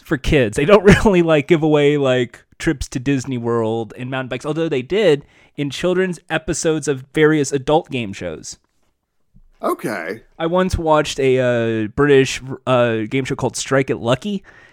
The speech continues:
Speaker 1: and they had a Christmas
Speaker 2: Mm.
Speaker 1: special with all kids, and they flat out just went like, "Here's a Nintendo and a bike and a keyboard <laughs> and a computer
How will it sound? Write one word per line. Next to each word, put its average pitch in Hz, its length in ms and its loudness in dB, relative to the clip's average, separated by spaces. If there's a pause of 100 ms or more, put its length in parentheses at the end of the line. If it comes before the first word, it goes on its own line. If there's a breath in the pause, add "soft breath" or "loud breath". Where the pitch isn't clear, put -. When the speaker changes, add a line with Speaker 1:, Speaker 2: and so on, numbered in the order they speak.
(120 soft breath)
Speaker 1:
and 139 80 -2
they 151 60 2
had 151 100 2
a - 0 -
Christmas 240 400 0
Speaker 2:
Mm. - 40 -10
Speaker 1:
special 151 260 0
with 139 180 2
all 147 180 4
kids, 110 600 -2 (300 loud breath)
and 151 120 -2
they 180 180 -2 (100)
flat 165 320 -8
out 151 120 -4
just 143 140 -6
went 143 120 0
like, 120 140 -2
"Here's 254 200 2
a 302 40 2
Nintendo 185 640 4
and 135 80 2
a 117 120 0 (160)
bike 170 440 6
and 151 140 -2
a 135 40 -4
keyboard 156 800 6
<laughs> - 60 -2
and 220 320 4
a 175 60 6
computer 220 720 6